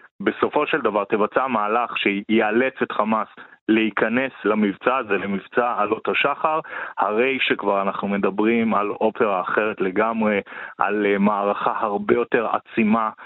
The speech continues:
אה, גם מבחינת, אה, ירי הרקטות, גם מבחינת האיכות שלהם, גם מבחינת הכמות שלהם,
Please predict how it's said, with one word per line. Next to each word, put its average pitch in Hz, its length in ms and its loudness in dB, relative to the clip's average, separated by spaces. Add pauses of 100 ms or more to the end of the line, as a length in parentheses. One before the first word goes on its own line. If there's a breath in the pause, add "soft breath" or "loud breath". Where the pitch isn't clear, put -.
(280 loud breath)
אה, 101 180 2
גם 117 200 -4
מבחינת, 110 520 0 (120)
אה, 113 60 4
ירי 107 380 0
הרקטות, 104 600 -2
גם 123 100 0
מבחינת 117 500 -2
האיכות 117 420 0
שלהם, 101 360 0
גם 110 160 0
מבחינת 107 380 -2
הכמות 110 480 0
שלהם, 117 340 0